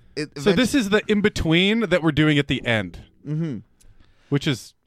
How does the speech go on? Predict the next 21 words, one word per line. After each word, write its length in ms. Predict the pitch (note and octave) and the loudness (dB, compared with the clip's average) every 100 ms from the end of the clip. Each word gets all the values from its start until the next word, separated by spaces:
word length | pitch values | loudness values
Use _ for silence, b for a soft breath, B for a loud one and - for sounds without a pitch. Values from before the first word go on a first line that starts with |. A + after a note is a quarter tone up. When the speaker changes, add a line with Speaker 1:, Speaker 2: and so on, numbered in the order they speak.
| _ | _
Speaker 2:
all 160 | - C#3+ | -4 -2
right. 220 | A2 - _ _ _ _ | -2 -6 _ _ _ _
It's 100 | - | -2
bad 260 | F#3 G3 | 2 2
storytelling, 540 | - F3 B2+ A#2 G#2 F#2 | 0 0 0 -2 -6 -8
but 140 | F#2+ | -2
Speaker 1:
Well, 80 | G3 | 4
they're 160 | A#3 B3 | 4 4
mourning 460 | G#3+ A#3 C4 C#4 | 2 2 0 -4
for 320 | B3 B3 A#3+ | -4 0 0
their, 240 | F#3+ F#3+ F#3 - | 0 -4 -8 -10
his, 320 | D#3+ F3+ D#3 - _ _ _ - | -8 -8 -10 -20 _ _ _ -14
he's 200 | E3+ D3+ | -12 -4
rejected 600 | F3 D3 D#3 F#3+ - A3 | -2 -2 -2 -2 -2 -4
as 140 | G#3 | -4
king, 280 | - E3+ F3 | -4 -2 -2
but 80 | E3 | -2
he's 140 | D3+ C#3 | -4 -2
not 240 | C#3+ A#2+ | -4 -2
dead. 400 | A#2+ A#2+ D3+ E3+ | 0 0 -2 -4
Speaker 2:
Yeah. 160 | B2+ | -6